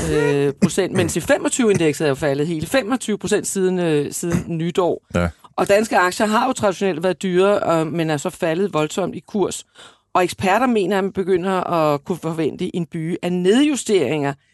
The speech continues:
Speaker 1: Er det nu, at man skal begynde at holde øje med, øh, de gode opkøbs-, opkøbskandidater?
Speaker 2: Øh, ikke. Jeg tror, på kort sigt skal man stadigvæk lige være klar over, at bare i løbet af den sidste måneds tid, så har der været en net outflow på aktiefonde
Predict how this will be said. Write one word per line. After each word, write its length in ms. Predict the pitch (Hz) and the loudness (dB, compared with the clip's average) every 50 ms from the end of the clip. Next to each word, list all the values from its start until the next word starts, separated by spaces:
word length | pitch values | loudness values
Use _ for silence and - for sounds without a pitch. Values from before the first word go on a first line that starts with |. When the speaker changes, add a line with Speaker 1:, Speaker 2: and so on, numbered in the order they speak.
| _ _ _ _ _ _ - | _ _ _ _ _ _ -2
Speaker 1:
Er 160 | - 180 190 | 0 2 2
det 100 | 254 359 381 339 | 4 4 6 6
nu, 200 | 277 277 302 349 | 6 6 6 4
at 180 | - - 269 | 2 0 -2
man 140 | 262 262 233 | -2 -2 -2
skal 160 | 208 - - 208 | -4 -4 -6 -6
begynde 280 | 226 226 240 - 311 | -4 -4 -4 -2 -2
at 60 | 277 | -2
holde 180 | 226 226 214 196 | 0 0 2 2
øje 160 | 185 185 202 | 2 2 0
med, 460 | 247 240 214 208 202 196 190 185 180 | 0 0 0 0 2 2 0 0 0
øh, 60 | 175 170 | -2 -2
de 60 | - 180 | -4 -6
gode 280 | - 190 196 208 - | -4 -2 -2 -2 -2
opkøbs-, 600 | - 180 - _ - 208 - - - _ _ _ - | -2 -4 -6 _ -8 -8 -8 -10 -16 _ _ _ -10
opkøbskandidater? 1080 | 180 - _ - 220 190 - - - 170 - - - 180 165 170 - 175 202 - - 196 - _ _ _ _ _ _ _ _ _ _ _ _ _ - 92 | -10 -10 _ -8 -10 -10 -10 -10 -10 -10 -8 -6 -6 -4 -4 -4 -6 -8 -8 -8 -12 -14 -14 _ _ _ _ _ _ _ _ _ _ _ _ _ -4 -2
Speaker 2:
Øh, 500 | 90 92 92 92 90 92 95 98 92 85 - _ - | 0 0 0 0 0 0 0 0 -2 -6 -10 _ -2
ikke. 280 | - 127 127 117 - - | 0 0 0 0 -2 -2
Jeg 120 | 117 113 117 | -2 -2 0
tror, 180 | - - 143 | 0 0 0
på 120 | 135 - 139 | 0 -2 -4
kort 340 | - - 147 151 151 - | -2 2 2 2 2 2
sigt 180 | - 147 123 107 | 0 -2 -2 -2
skal 160 | - - 131 | -2 -2 0
man 120 | 117 113 107 | 0 0 0
stadigvæk 420 | - - 120 113 117 120 113 104 | 0 2 2 2 2 2 0 0
lige 120 | 131 123 120 | -2 -2 0
være 100 | 123 110 | 0 0
klar 200 | - - 123 104 | 0 -2 -2 0
over, 220 | 107 107 107 110 117 | 2 2 2 0 0
at 240 | - 110 95 - _ _ _ _ _ _ _ _ _ _ | 0 -2 -2 -4 _ _ _ _ _ _ _ _ _ _
bare 220 | - 110 123 139 156 | -2 0 0 0 0
i 40 | - | 0
løbet 200 | 131 143 131 135 | 0 0 2 0
af 40 | |
den 80 | 139 127 | 0 -2
sidste 400 | - - 156 151 143 - - 156 | -2 -2 0 0 0 0 -2 0
måneds 300 | 135 127 113 113 113 104 | 2 2 2 2 0 -2
tid, 320 | - - - 165 165 151 | -4 -2 0 0 0 -2
så 140 | - - 147 | -4 -4 -2
har 120 | 131 131 127 | 0 0 0
der 80 | 120 | 0
været 120 | 120 113 107 | 0 0 0
en 60 | 107 110 | 0 2
net 140 | 113 123 | 0 0
outflow 420 | 135 117 110 110 - - - 131 120 | 0 0 -2 -2 -2 0 0 0 0
på 220 | - - 120 110 | 0 0 -2 -2
aktiefonde 680 | 107 107 101 107 - - 135 - 123 110 101 98 98 107 | 0 -2 -2 -4 -6 -8 -6 0 0 2 2 2 0 -4